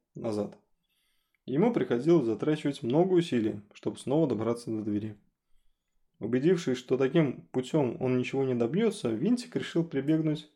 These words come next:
к другому методу. Согнувшись в три погибели, он уперся руками в дверную ручку и ногами вперед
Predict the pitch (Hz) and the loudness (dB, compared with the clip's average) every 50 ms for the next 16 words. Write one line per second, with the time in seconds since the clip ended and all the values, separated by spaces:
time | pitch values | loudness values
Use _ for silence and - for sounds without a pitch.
0 | _ _ 131 123 165 233 226 208 180 123 110 110 107 107 104 101 - 127 120 131 | _ _ -4 -2 0 0 4 4 4 4 2 0 -4 -4 -6 -4 -4 -6 -6 -6
1 | 147 - _ _ _ _ _ _ _ _ _ _ _ _ _ _ _ _ _ _ | -8 -14 _ _ _ _ _ _ _ _ _ _ _ _ _ _ _ _ _ _
2 | _ _ _ _ _ _ _ _ _ _ _ _ _ _ _ _ - - 117 117 | _ _ _ _ _ _ _ _ _ _ _ _ _ _ _ _ -4 -2 -2 0
3 | 131 165 208 214 202 - - 120 113 - - - 147 165 156 - - - _ - | 2 2 0 0 0 -2 -4 -4 -4 -6 -4 0 2 2 2 2 -2 -10 _ 0
4 | 117 113 120 165 226 202 175 139 113 107 104 - - _ - 139 165 190 185 170 | 0 0 0 -2 -2 0 0 0 0 -2 -6 -10 -14 _ -2 0 2 4 4 2
5 | 170 135 151 165 165 - 143 123 113 - - 147 151 147 131 107 110 113 113 131 | 2 2 0 0 2 0 0 0 0 2 2 2 2 2 2 2 2 2 2 2
6 | 143 147 131 117 127 127 117 120 - - 120 113 - _ _ _ _ _ _ - | 2 2 2 2 2 0 0 -2 -6 -10 -12 -12 -12 _ _ _ _ _ _ -20
7 | _ _ - 117 120 120 117 160 175 175 170 170 - - 123 120 151 190 185 175 | _ _ -4 -2 -2 2 4 4 4 4 2 0 0 -4 0 4 6 6 6 4